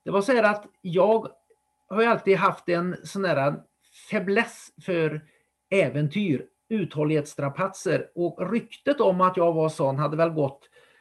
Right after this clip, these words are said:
Så var det tvåtusen ett som, eh, det skulle gå en roddtävling över Atlanten. Man var tvungen att vara två i båten,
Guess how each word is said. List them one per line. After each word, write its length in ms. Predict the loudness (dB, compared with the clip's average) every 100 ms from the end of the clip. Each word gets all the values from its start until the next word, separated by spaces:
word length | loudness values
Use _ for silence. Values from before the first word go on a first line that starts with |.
| _ _
Så 140 | -4 2
var 180 | 4
det 300 | 4 4 2 0 -10
tvåtusen 480 | -2 0 0 -4 -2
ett 280 | 0 0 -2 _
som, 380 | -6 0 2 6
eh, 220 | 6 6 2 -8 _ _ _ -6
det 80 | -2
skulle 160 | 0
gå 120 | 2
en 80 | 0
roddtävling 680 | 0 -2 -2 0 2 0 0
över 160 | 0 0
Atlanten. 580 | 0 -2 -2 -4 -2
Man 160 | 0 0
var 100 | 0
tvungen 200 | 0 0
att 60 | 2
vara 120 | -2
två 420 | -4 -6 0 2
i 40 |
båten, 540 | 2 0 -2 -2 -2